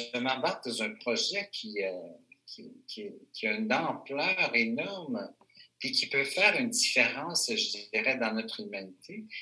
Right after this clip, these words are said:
puis qui peut faire une différence en Dieu. Parce que Dieu, il est en train de, de créer cette nouvelle humanité, mais avec nous. Lui aussi va découvrir ce qu'on est en train de faire ensemble. C'est ça qui est merveilleux. C'est-à-dire,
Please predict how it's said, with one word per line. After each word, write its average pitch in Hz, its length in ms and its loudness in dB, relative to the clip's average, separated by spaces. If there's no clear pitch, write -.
puis - 120 -2
qui - 180 0
peut 202 140 8
faire 175 380 10
une 127 80 -2
différence 151 720 2
en 101 240 -2
Dieu. 196 300 -10
Parce 143 220 6
que 143 200 4
Dieu, 233 580 0
il 131 140 4
est 131 140 4
en 143 120 4
train 160 160 0
de, 127 260 0
de 117 140 6
créer 202 480 4
cette - 320 2
nouvelle 139 360 4
humanité, 120 560 2
mais 160 80 2
avec 123 380 0
nous. 123 280 -6
Lui 220 320 8
aussi - 500 8
va 190 180 6
découvrir 123 840 6
ce - 100 -4
qu'on 110 220 0
est 110 180 2
en 104 120 0
train 117 260 -2
de 110 80 -8
faire 127 280 -4
ensemble. 110 640 -8
C'est - 140 -2
ça - 200 8
qui - 180 0
est 117 40 4
merveilleux. 110 720 4
C'est-à-dire, 147 640 6